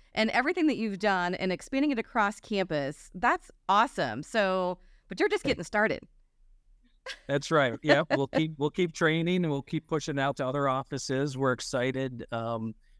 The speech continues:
Speaker 2: with Student Advisor that cashiering is a piece of it, or, or will be soon.
Speaker 1: Right.
Speaker 2: Um, we don't have that piece implemented, but, you know, that's just, you know, one other piece of another platform that can be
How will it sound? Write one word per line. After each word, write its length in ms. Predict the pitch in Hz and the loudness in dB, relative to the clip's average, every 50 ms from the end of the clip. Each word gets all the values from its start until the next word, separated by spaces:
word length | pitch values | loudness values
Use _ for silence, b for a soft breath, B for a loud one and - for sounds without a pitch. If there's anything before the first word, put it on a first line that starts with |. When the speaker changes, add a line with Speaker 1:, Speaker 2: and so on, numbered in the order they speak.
| _ - | _ -4
Speaker 2:
with 140 | 123 123 - | -4 -4 -2
Student 260 | - 139 135 131 127 | -2 0 0 0 0
Advisor 480 | 120 117 117 113 120 123 117 127 123 110 | 0 0 0 0 0 -2 -2 -2 -4 -2
that 240 | 117 117 113 107 - - - _ _ - - | 0 0 -2 -2 -4 -8 -20 _ _ -10 -4
cashiering 680 | - 131 110 - - 131 127 123 123 123 123 120 120 | -2 -2 -2 0 0 2 2 4 4 4 2 2 0
is 100 | 120 110 | 0 -2
a 60 | 117 | -4
piece 300 | - - - 120 117 - 127 | -6 -4 -2 -4 -2 0 0
of 240 | 123 120 113 117 - - | 0 0 0 -2 -6 -4
it, 260 | 120 117 120 131 131 | -2 -2 0 0 0
or, 300 | 113 110 107 104 104 107 - | 0 0 0 -2 -2 -4 -6
or 140 | 110 104 104 | -4 -4 -4
will 240 | 110 117 120 117 113 | -2 0 0 0 0
be 140 | 117 113 104 | 0 -2 -2
soon. 420 | - - 120 117 117 117 123 131 | -2 -2 -2 0 0 0 2 4
Speaker 1:
Right. 200 | 180 175 160 - | 4 4 4 4
Speaker 2:
Um, 380 | 113 110 110 110 110 107 107 107 _ - - - _ _ - | 2 -2 -2 -2 -2 -4 -6 -6 _ -16 -20 -20 _ _ 0
we 80 | 135 | 2
don't 120 | 120 123 120 | 2 4 4
have 140 | 120 110 - | 2 2 2
that 220 | 117 123 117 - | 2 2 0 -2
piece 260 | - 127 117 - - | -2 -2 -2 -2 -2
implemented, 580 | 123 117 - - 113 110 107 107 110 113 107 107 | -4 -6 -4 -2 -2 -2 -2 -2 -2 -4 -4 -2
but, 220 | 117 110 110 - _ _ _ _ - - - - | -2 -2 -2 -2 _ _ _ _ -20 -20 -16 -10
you 200 | 147 151 147 127 | -6 -2 0 2
know, 100 | 127 123 | 2 2
that's 300 | 120 131 131 131 - - | 2 2 0 0 -4 -8
just, 560 | - - 139 131 120 - - - - - - - | -4 0 2 2 2 0 -6 -14 -16 -18 -14 -6
you 140 | - 123 123 | -2 0 0
know, 260 | 117 113 107 110 113 - - | 2 0 0 -2 -4 -8 -10
one 260 | - 127 123 135 139 | -6 -2 0 2 2
other 240 | 139 131 123 123 120 | 2 2 2 0 0
piece 480 | 117 120 - 139 135 131 127 - - - - - | -2 -4 -2 0 0 0 0 -2 -6 -8 -6 -2
of 400 | 123 117 113 113 113 110 104 107 - - | 0 0 0 0 0 -2 -6 -6 -4 -2
another 360 | 107 110 110 113 117 107 107 | -2 -2 0 0 -2 -2 -2
platform 640 | - - - 135 135 139 - - - 117 113 113 110 | -4 -2 0 2 2 0 0 -2 -4 -2 -2 -2 -2
that 180 | 113 107 104 - | -4 -4 -6 -4
can 140 | 113 110 104 | -6 -6 -4
be 300 | 107 113 110 113 107 | -2 -2 -2 -2 -4